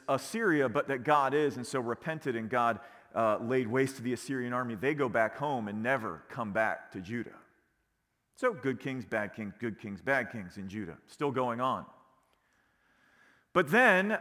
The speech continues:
eventually, uh, there was a series of bad kings in Judah, and God, again, is sending his prophets, the last of which being Jeremiah, to continually come to his people and say,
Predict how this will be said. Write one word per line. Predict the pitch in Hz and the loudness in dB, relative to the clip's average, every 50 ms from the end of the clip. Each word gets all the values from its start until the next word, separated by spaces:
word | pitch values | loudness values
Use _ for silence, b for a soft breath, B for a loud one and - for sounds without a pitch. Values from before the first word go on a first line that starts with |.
| - | 2
eventually, | 160 156 135 185 214 226 202 - - 175 160 143 127 131 131 139 160 196 214 190 123 | 0 4 4 4 4 4 2 0 -2 0 0 2 2 2 2 2 2 0 -2 -4 -2
uh, | 143 151 151 147 143 139 | 0 2 2 2 0 0
there | 131 151 160 170 170 | 2 4 4 4 4
was | 170 143 | 2 0
a | 151 | -2
series | 151 - - - 226 247 254 247 233 208 170 135 | -4 -4 -2 -2 -2 -2 -2 0 0 -2 -2 -2
of | 151 143 123 101 | -2 -4 -2 0
bad | - 139 131 127 127 117 - | 2 2 2 2 2 0 -4
kings | - 139 117 113 117 123 131 123 | -6 -6 -4 -4 -4 -6 -6 -8
in | - 143 139 131 123 | -6 -6 -4 -4 -4
Judah, | 98 107 117 110 113 135 - | -6 -6 -4 -2 -2 -2 -2
and | 131 135 139 139 - 113 | -2 -4 -4 -6 -6 -4
God, | 107 131 117 131 - - - | -2 0 2 2 2 0 0
again, | 143 147 123 151 196 196 160 120 | -4 -2 0 0 0 0 0 -2
is | 107 120 | -6 -8
sending | - - - - 127 123 135 131 151 156 160 160 156 - - - | -8 -8 -6 -4 -4 -4 -2 -2 -4 -4 -4 -6 -10 -14 -12 -4
his | - 135 135 131 139 135 | 0 2 2 2 2 0
prophets, | 135 - - - 185 170 160 - - 117 98 - - - B B B B B B _ | -6 -8 -2 2 4 4 4 2 -2 -6 -6 -6 -10 -18 B B B B B B _
the | - 104 | -8 -2
last | 98 113 127 139 147 - - | 0 2 2 2 0 -2 -4
of | 131 113 | -4 -2
which | 127 127 - - | -2 -2 -2 -2
being | 104 135 131 131 127 | -2 -2 -2 -2 -4
Jeremiah, | 104 120 139 139 139 143 151 156 156 139 117 | -4 -2 -2 0 0 0 0 0 2 0 -2
to | 113 - | -4 -6
continually | 120 - - 139 123 - - 139 139 151 165 170 185 190 190 | -10 -8 -8 -10 -10 -10 -10 -10 -8 -6 -4 -4 -2 -4 -4
come | 185 - - 185 208 226 247 214 | -6 -6 -2 -2 0 0 -2 -4
to | - 202 175 | -4 -2 -2
his | 160 175 170 | 0 -2 -2
people | - - 190 180 - 139 139 - | -4 -6 -8 -8 -6 -6 -6 -6
and | 135 131 | -6 -4
say, | - - 156 143 | -2 0 0 0